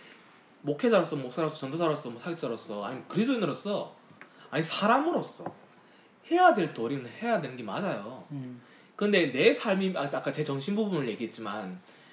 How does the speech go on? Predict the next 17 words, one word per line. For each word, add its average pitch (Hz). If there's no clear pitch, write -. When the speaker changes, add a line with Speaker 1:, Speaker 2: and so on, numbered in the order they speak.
Speaker 1:
내 196
삶이 220
망가지고 123
흐트러지고 170
악영향으로 196
인해서 143
나와 135
함께하는, 196
더 208
나와 127
함께하는 123
중요한 123
사람들이 123
이렇게 110
피해를 214
입을 202
정도까지는 117